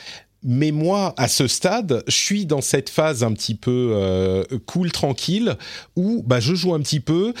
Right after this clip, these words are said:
j'essaye de faire du mieux que je peux, et mine de rien, c'est pour ça que je parle de, de mon passif de, de, du moba facile, euh, euh, Heroes of the Storm, parce que ça m'a suffi largement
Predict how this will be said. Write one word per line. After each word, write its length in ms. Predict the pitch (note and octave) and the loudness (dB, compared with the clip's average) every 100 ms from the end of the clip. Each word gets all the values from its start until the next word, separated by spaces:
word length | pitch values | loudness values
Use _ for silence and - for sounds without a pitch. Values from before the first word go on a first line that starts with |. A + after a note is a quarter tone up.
| - | -4
j'essaye 400 | F#2+ C#3 D3 E3+ | 0 2 2 0
de 100 | D3+ | 0
faire 240 | D3 D#3 A#2+ | 2 0 2
du 100 | B2 | 0
mieux 160 | C3 | 0
que 60 | A#2 | 2
je 80 | B2+ | 0
peux, 340 | B2+ F3+ A#3 | 2 0 0
et 140 | - B2 | 0 0
mine 140 | C#3 | 0
de 60 | C#3+ | 0
rien, 180 | C#3 D3 | 0 0
c'est 80 | |
pour 120 | - D3+ | -2 -2
ça 100 | F#3+ | 0
que 80 | |
je 60 | C3 | 0
parle 320 | A2+ C3 B2 | 2 2 2
de, 260 | G#2 G#2+ G2+ | 2 2 2
de 140 | G2 | 2
mon 160 | G#2 G#2 | 2 2
passif 500 | G#2 A2+ - C3+ - | 0 0 0 -2 -2
de, 340 | G#2 G2+ F#2 G#2 B2 | 0 2 0 -2 -4
de, 60 | E3+ | -2
du 220 | D#3 C3+ | -2 0
moba 340 | C3 C3 C#3 C3+ | 2 2 2 2
facile, 560 | C3+ B2 - D3 A#2 - - - - | 0 -2 -2 0 0 -2 -10 -8 0
euh, 400 | A2+ G#2 G#2 G#2 | 2 4 2 0
euh, 320 | C3 A#2 G#2 G2 | 0 0 0 -2
Heroes 300 | - A#2 A#2+ | -2 0 2
of 80 | A2+ | 2
the 80 | A#2 | 0
Storm, 240 | - G#3 | 0 0
parce 160 | G3 B2 | 0 0
que 80 | C#3 | 0
ça 160 | - | 2
m'a 100 | B2+ | 2
suffi 480 | B2 - E3+ - F3 | 0 0 -2 -2 0
largement 600 | C3+ D3 C3+ C#3+ D3 A3+ | 2 0 2 0 0 -2